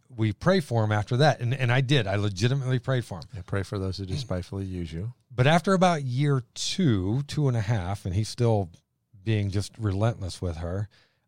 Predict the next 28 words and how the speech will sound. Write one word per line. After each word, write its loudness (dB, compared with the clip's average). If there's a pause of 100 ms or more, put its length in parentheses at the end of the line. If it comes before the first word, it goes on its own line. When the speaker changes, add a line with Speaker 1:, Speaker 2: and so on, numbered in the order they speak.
(140)
Speaker 1:
then 4
I 4
started 2
praying 0 (180)
David's -2
prayer, -4
King 0
David's 0
prayer. -10 (440)
"Lord, 6 (260)
kill 4
my 2
enemies." -4 (160)
<laughs> 4 (1900)
Speaker 2:
I 0
read 4
through, 6
uh, 4
Psalms 2
a 0
few 0
days 2
ago, 2
and -4 (1160)
there's 0
a -2
lot 0
of 2